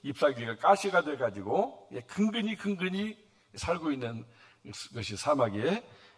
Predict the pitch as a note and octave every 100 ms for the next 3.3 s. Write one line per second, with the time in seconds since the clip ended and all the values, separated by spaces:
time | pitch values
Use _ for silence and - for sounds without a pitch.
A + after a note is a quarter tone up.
0 | - F#2 F2+ - D#4 D4 B2 G2+ F#2+ F2+
1 | G2 D3 D#3 C3 A2 G#2 G#2 F#2+ - A2
2 | - _ _ _ A#2+ G2+ G2+ A2+ C#4+ D4
3 | B2 D3 G#3+